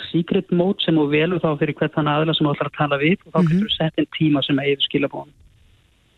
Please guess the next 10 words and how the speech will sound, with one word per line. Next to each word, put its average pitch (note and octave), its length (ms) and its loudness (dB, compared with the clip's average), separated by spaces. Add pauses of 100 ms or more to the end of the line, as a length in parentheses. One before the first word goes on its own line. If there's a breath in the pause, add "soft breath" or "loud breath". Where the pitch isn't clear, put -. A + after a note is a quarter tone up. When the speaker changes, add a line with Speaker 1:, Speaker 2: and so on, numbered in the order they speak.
(560 loud breath)
Speaker 1:
Gallinn F3 320 2
er E3+ 100 4
alltaf E3 180 -6
sá E3 180 0
að, C#3 340 0
að C3+ 260 -2 (160)
ef D3 120 0
að C#3 60 2
menn D3 180 4
eru C#3+ 340 0